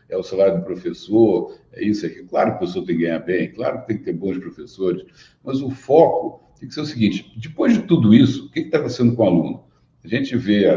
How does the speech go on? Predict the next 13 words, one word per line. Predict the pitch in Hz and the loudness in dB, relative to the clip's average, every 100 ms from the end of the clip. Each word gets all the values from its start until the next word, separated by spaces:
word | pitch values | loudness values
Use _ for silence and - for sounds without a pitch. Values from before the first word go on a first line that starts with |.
| - | 0
e | - | 2
hoje | - 240 269 | 2 2 0
a | |
gente | 226 - - | -2 -2 -2
tem | 127 | 0
indicadores, | - - - - 113 - - | 0 -2 -4 2 2 2 -2
temos | 90 82 - | -6 -10 -10
provas | 78 95 87 76 | -4 -2 -2 -6
gerais | 71 69 87 - | -8 -6 -6 -6
no | 67 | -14
Brasil | 65 - 95 107 | -18 -16 -8 -4
há | 78 - 110 | -4 -4 -4
anos | 110 110 90 - - | -6 -6 -10 -18 -20